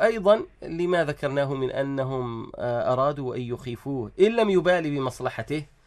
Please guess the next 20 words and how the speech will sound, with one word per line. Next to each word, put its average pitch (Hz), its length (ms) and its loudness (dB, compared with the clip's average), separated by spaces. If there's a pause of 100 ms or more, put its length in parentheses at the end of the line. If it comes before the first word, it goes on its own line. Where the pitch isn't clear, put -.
(180)
وراحته 135 600 0
عليه 123 160 0
السلام 151 280 -2
فربما 147 420 -2
حزن 147 340 -2
لأجل 131 320 -4
أتباعه. 113 480 -2 (400)
هنا 143 200 6
تتذكر 123 560 -4
هذه 117 300 -2
الأيام 107 540 -6
عندما 120 460 -4 (320)
يأتي 131 440 -4
المجرمون 107 960 -6
والمستكبرون 107 1040 -10 (440)
ليأخذوا 117 920 -6 (680)
أخت - 360 -4
الإنسان 113 880 -4
أو 117 160 -2
ابنته 117 680 -6